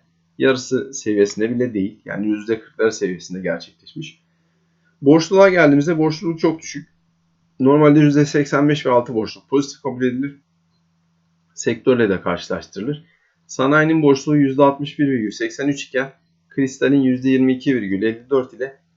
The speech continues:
neredeyse üçte biri seviyesinde gerçekleşmiş. Pozitif, herhangi bir sıkıntı yok. Arkadaşlar şirketin son dönem verileri gitgide düzeliyor. Yani gördüğünüz gibi şurada karlılık eksilerden zarar iken artıya geçmiş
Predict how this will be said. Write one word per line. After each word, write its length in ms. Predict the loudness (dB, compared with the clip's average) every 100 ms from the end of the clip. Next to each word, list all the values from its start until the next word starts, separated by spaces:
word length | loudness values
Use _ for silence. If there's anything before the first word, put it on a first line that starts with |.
| _
neredeyse 560 | -4 -2 -2 -4 -4 -6
üçte 300 | -4 -4 -4
biri 120 | -6
seviyesinde 540 | -4 -4 -4 -8 -10
gerçekleşmiş. 840 | -8 -12 -16 _ -20 -16 -18 -18 _ _ _ -4
Pozitif, 500 | -4 -4 -12 -12 -6
herhangi 360 | -4 -2 -4
bir 80 | -6
sıkıntı 560 | -12 -16 -18 -12 -12 -8
yok. 380 | -2 -2 -4 _ _ _ _ _ _ -4
Arkadaşlar 540 | 0 2 4 2 2
şirketin 480 | -2 -6 -4 -2 -2
son 280 | -2 0 2
dönem 240 | 0 2
verileri 360 | 0 2 0 -2
gitgide 520 | -6 -2 0 0 -6 -20
düzeliyor. 420 | -8 -6 -4 -4
Yani 240 | -4 -4
gördüğünüz 400 | -2 -4 -4 -10
gibi 100 | -12
şurada 380 | -16 -14 -16 -16 _ _ -6
karlılık 440 | -4 -2 -4 -6 -6
eksilerden 640 | -6 -6 -4 -2 0 -2
zarar 380 | -4 -4 -2 -2
iken 280 | -4 -8 -10
artıya 320 | -10 -6 -6
geçmiş 540 | -6 -14 -18 -18 -20